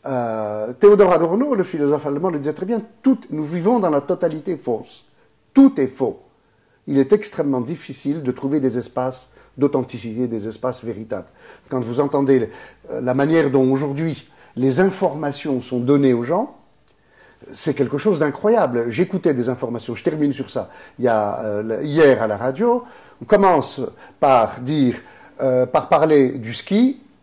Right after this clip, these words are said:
trente secondes, euh, une minute sur le ski, hein. Ensuite on passe à un tremblement de terre, ensuite on passe à une manifestation en Chine, ensuite on passe à, au, au, euh, à la rencontre de tennis, ensuite on passe à quelque chose, c'est-à-dire on mélange tout.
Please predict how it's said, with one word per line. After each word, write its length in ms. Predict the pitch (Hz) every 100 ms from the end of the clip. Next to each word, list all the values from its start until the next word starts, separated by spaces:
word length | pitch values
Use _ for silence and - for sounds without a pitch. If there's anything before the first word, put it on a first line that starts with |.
| -
trente 240 | 170 160
secondes, 320 | - 147 156
euh, 160 | 165 139 127
une 160 | 247 220
minute 300 | 202 180 147
sur 160 | -
le 100 | 120
ski, 380 | 131 - 226 277 - -
hein. 220 | 120 202 - -
Ensuite 380 | - 196 220 202
on 100 | 165
passe 260 | 156 143 135
à 40 |
un 40 |
tremblement 420 | 123 170 139 135 127
de 100 | 123
terre, 380 | 190 240 247 - - -
ensuite 340 | 185 208 208
on 120 | 165
passe 260 | 156 165 139
à 60 |
une 120 | 139 147
manifestation 640 | 151 143 143 - 135 143
en 40 | 143
Chine, 340 | - 220 233 - - -
ensuite 380 | 196 196 208
on 100 | 185
passe 460 | 170 175 156 - - - -
à, 300 | 147 135 135
au, 60 |
au, 760 | 139 139 135 147 135 127 123 120
euh, 220 | 110 101 101 - -
à 60 |
la 100 | 143
rencontre 480 | 151 156 170 147 -
de 80 | 120
tennis, 600 | 151 190 202 240 - - - -
ensuite 400 | 190 190 208 196
on 100 | 170
passe 300 | 175 156 143
à 40 |
quelque 120 | 135
chose, 100 | 196
c'est-à-dire 200 | 185 185
on 40 | 196
mélange 400 | 214 214 196 -
tout. 220 | 226